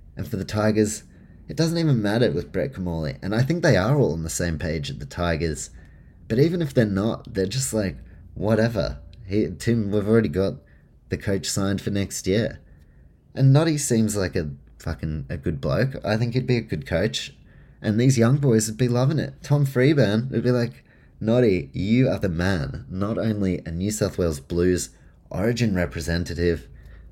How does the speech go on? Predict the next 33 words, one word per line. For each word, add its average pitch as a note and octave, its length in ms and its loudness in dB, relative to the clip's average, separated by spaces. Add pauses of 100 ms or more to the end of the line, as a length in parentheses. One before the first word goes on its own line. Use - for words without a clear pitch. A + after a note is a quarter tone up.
(280)
but G2 340 -4
also F2+ 560 2 (800)
phenomenal B2+ 500 2
coach. C3 540 2 (120)
You've G#2+ 240 -4
given B2 380 0 (340)
some G#2 240 -12
great A#2+ 240 2
young A2 220 2
players G2 320 2
a F#2+ 60 -4
go. F#2+ 380 2 (640)
And A2+ 200 2
now B2+ 220 10
look C3+ 220 6
at B2 80 2
the - 80 -8
Tigers. E2 640 -4 (500)
Good C#3+ 160 6
on D3 160 4
Brett A2 260 2
Kimmorley. F#2 600 0 (320)
Good C#3+ 160 4
on B2+ 140 6
the F#2 80 0
Tigers. F2 640 -2 (580)
Time D3 400 4
for C3+ 120 2
me F#2+ 320 0
to - 160 -12
have E2 420 -4
my D#2+ 200 -2
positive G2+ 720 0